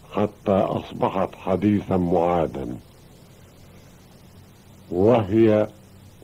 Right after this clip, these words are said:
أن يعنى الشاب العربي بالقراءة في الأدب العربي القديم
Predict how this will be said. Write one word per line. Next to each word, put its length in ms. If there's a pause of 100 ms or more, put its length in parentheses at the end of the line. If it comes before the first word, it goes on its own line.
(320)
أن 200
يعنى 580
الشاب 800
العربي 840
بالقراءة 1120 (1500)
في 60
الأدب 580
العربي 840
القديم 800